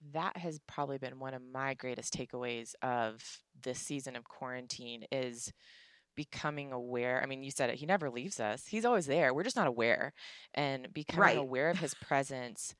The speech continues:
Speaker 1: particularly in the really hard, mundane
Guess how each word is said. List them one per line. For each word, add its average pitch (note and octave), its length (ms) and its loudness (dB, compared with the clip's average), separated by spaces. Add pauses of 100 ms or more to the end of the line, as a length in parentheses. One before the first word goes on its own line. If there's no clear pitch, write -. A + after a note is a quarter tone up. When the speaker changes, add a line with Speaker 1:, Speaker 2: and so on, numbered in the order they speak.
(140)
Speaker 1:
particularly B2+ 1120 -2 (360)
in D3 280 0
the C3 420 -6 (200)
really C3+ 340 0
hard, A#2+ 540 0
mundane A#2+ 760 -4